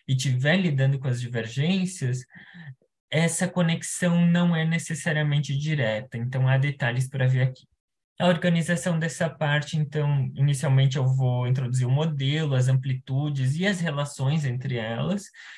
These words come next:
que vão dar expectativas, porque a gente quer trabalhar no, na versão final.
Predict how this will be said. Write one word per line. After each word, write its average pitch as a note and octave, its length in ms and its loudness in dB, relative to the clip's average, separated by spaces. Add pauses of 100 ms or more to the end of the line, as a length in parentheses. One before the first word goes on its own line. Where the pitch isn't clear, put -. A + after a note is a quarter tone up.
(120)
que - 120 -2
vão C3+ 880 2
dar B2+ 340 0
expectativas, C3 840 -2
porque - 300 -10
a A#2 60 -2
gente A#2+ 240 -6
quer A2+ 120 -6
trabalhar A2 540 -6
no, G2+ 960 -8
na G#2 140 -10
versão G#2 280 -10
final. D#3 460 0